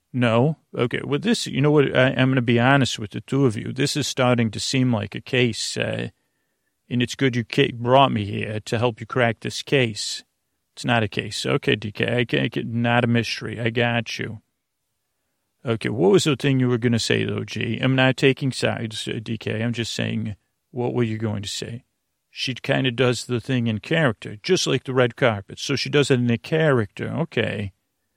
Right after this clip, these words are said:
Uh, but it's come, where, okay, well, uh, and, okay, let's talk about this, uh, just honestly. What's the most obvious solution, her reaction to the change of your arrival, right? What are some other very obvious causes?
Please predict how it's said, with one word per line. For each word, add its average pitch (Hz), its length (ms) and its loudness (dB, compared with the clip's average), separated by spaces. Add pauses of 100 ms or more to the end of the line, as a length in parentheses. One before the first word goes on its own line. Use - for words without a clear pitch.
(760)
Uh, 113 140 -6
but 113 140 0
it's 113 120 -2
come, 131 260 0
where, 123 340 0
okay, 120 500 0
well, 135 480 0
uh, 113 400 2 (760)
and, 120 200 -2
okay, 139 380 4
let's 131 340 2
talk 147 340 0
about 135 240 -2
this, - 260 -6
uh, 131 100 -8
just - 300 -4
honestly. 147 580 0
What's 131 320 -2
the 151 60 -4
most 143 240 -2
obvious 131 320 2
solution, 110 760 -2 (280)
her 127 120 -4
reaction 120 560 0
to 113 80 -2
the 113 140 -2
change 110 400 -2
of 104 120 -2
your 110 160 -2
arrival, 113 560 2
right? 117 300 2 (1500)
What 131 260 2
are 131 40 6
some 127 240 0
other 123 400 2
very 117 560 2
obvious 110 640 -2
causes? 110 800 -2